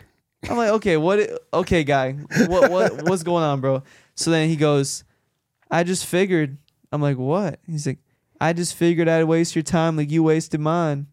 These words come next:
Speaker 1: I'm like, "What are you talking about?" And he goes, "You sent, you sent a letter to my house." I said, "Did I?" I said, "Okay." He's like, "Yeah."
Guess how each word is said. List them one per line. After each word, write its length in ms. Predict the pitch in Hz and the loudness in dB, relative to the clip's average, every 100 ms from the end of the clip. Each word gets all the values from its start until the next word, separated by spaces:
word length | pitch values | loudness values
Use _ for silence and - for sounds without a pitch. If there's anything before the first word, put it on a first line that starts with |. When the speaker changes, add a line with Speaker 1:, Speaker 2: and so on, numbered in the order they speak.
| _ _ _ _ - | _ _ _ _ -8
Speaker 1:
I'm 100 | - | -2
like, 120 | 170 | 0
"What 80 | 147 | 0
are 40 | 202 | 0
you 60 | |
talking 360 | 196 160 170 190 | -2 -4 -4 -4
about?" 280 | 147 131 127 | -4 -2 -2
And 140 | 135 | -4
he 100 | 151 | -2
goes, 460 | 139 139 131 127 - _ _ _ - - - - | 0 2 0 -2 -10 _ _ _ -20 -10 -8 -4
"You 160 | 156 185 | -2 0
sent, 340 | - 175 131 - | 0 -2 -2 -8
you 140 | 151 | -6
sent 260 | 196 190 151 | -2 0 0
a 40 | |
letter 340 | 135 147 175 156 | 2 2 2 0
to 140 | 156 | -2
my 180 | 143 139 | -2 0
house." 540 | 143 127 135 - - _ _ _ _ _ _ | 0 -2 -4 -10 -18 _ _ _ _ _ _
I 100 | 135 | -6
said, 300 | 139 135 127 | -2 -2 -2
"Did 160 | 123 143 | 0 2
I?" 260 | 175 190 208 _ _ _ - | 2 0 -6 _ _ _ -8
I 60 | |
said, 360 | 139 135 127 127 - _ - - - _ | -4 -2 -2 -6 -12 _ -12 -12 -12 _
"Okay." 380 | - 135 135 151 | -6 -2 0 0
He's 160 | 165 139 | -2 -2
like, 180 | 131 - _ _ _ _ - | -4 -6 _ _ _ _ -6
"Yeah." 460 | 143 185 220 143 | 0 2 4 2